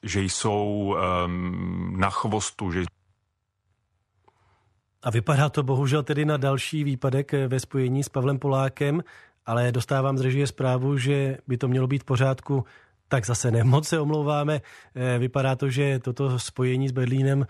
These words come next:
Speaker 2: skutečně provází nějaké závažné těžkosti. Moc se za to omlouváme.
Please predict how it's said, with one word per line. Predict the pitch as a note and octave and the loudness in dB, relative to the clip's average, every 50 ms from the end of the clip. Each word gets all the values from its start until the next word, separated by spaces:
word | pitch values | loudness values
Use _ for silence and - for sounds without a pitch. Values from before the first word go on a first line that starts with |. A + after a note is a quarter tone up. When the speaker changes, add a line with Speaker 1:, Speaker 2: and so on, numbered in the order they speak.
| - - - | -4 -12 -20
Speaker 2:
skutečně | - - - C3+ B2 C3+ B2+ - - D3+ C#3+ B2 - - - - - | -20 -12 -6 -4 -2 -2 -2 -2 0 0 0 0 -2 -4 -12 -10 -4
provází | - B2+ B2 B2+ B2+ C3 B2+ C#3+ C#3+ | 0 2 2 2 2 2 2 2 2
nějaké | C3+ C#3 C3+ C3 - D3+ C3 | 2 2 0 0 0 0 0
závažné | B2+ B2 B2+ B2+ C3+ C3 D3+ D3+ C3+ | 2 2 2 2 2 2 0 0 -2
těžkosti. | - C3 A#2 - - C#3 - - - C3+ | -2 -4 -4 -2 -2 -4 -4 -2 0 0
Moc | C#3+ D#3 D3 | 0 0 0
se | - E3 | 0 0
za | D#3 E3+ | 0 0
to | - D#3+ C3+ | -2 -2 -4
omlouváme. | A#2+ B2+ C#3 D3 C#3+ C#3 C#3 C#3 C3+ C3+ A2+ | -2 -2 0 0 0 0 0 0 0 0 -2